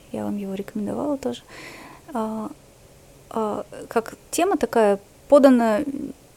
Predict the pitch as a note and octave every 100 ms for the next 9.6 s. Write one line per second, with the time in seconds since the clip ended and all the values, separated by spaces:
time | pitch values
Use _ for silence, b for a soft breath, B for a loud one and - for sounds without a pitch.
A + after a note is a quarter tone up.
0 | - - - - D#4+ C#4 C4+ C4+ C4+ C#4
1 | C4 E4+ C4+ - G3+ F#3+ F#3+ F3+ F3 F#3+
2 | E3 - - - - - G3+ A#3+ F4+ B3
3 | F#3 C#4+ - G#3 G3+ A3 G#3+ A3 G#3 -
4 | F3 F3 F#3+ F#3 - G3+ G3+ - - F3+
5 | - B B B B B A3+ A#3+ C#4 C4+
6 | A3 G#3+ - G#3+ G#3 G3+ G#3+ A3 - -
7 | A3+ A#3 - A#3 F#3+ F3+ - G3 F#3 F#3
8 | - A3+ G#3 F#3 F3+ F3+ G#3 F#3+ - G3
9 | G#3 G3+ - G#3+ F#3+ F3+